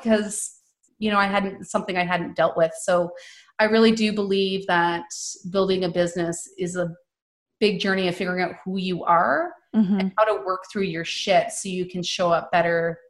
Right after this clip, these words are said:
Speaker 1: for your clients and also be present to actually build the business.
Speaker 2: Yeah. And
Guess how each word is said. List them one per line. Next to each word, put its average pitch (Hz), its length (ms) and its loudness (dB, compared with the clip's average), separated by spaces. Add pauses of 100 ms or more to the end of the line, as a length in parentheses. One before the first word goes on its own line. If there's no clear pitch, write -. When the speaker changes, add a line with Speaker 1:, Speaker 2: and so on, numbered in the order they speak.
(140)
Speaker 1:
for 196 120 -4
your 175 120 0
clients 175 500 -2
and 175 80 -2
also 165 500 -4
be 170 200 -10
present 165 420 -2
to - 100 -8
actually - 300 -10
build - 220 -8
the - 60 -20
business. - 680 -16 (520)
Speaker 2:
Yeah. 175 580 2 (140)
And 185 500 0